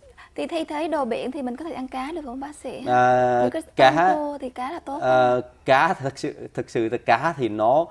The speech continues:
Speaker 2: à, nó tốt, đúng là nó tốt, nhưng mà cá, có những người bị ăn cá mà nhiều khi bởi cái số lượng cá mà nó co-, co-, cho ra cái purine nhiều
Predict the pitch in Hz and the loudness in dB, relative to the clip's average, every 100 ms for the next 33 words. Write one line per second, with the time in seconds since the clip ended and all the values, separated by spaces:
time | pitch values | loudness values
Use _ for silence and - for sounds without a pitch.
0 | - - _ 117 107 104 104 113 156 156 | -8 -20 _ -2 -2 0 -2 0 2 8
1 | 170 208 - 151 180 135 135 151 175 156 | 8 6 0 -2 2 0 2 0 0 -2
2 | 135 107 - 117 147 160 151 117 110 98 | -2 -2 0 2 2 0 -2 -2 -2 -4
3 | 92 113 120 - 117 143 143 104 101 123 | -6 -8 -4 2 4 4 -2 -2 -4 -4
4 | 120 117 101 - - - _ - 139 139 | -4 -2 -4 -6 -10 -20 _ -14 -10 -6
5 | 139 92 90 _ - 107 117 127 104 - | -4 -4 -6 _ -2 0 0 -2 -6 -6
6 | 120 107 120 113 110 - - _ - 113 | -6 -6 0 2 0 -2 -12 _ 2 4
7 | 110 110 131 - 113 110 104 | 6 4 -2 -2 -2 0 -2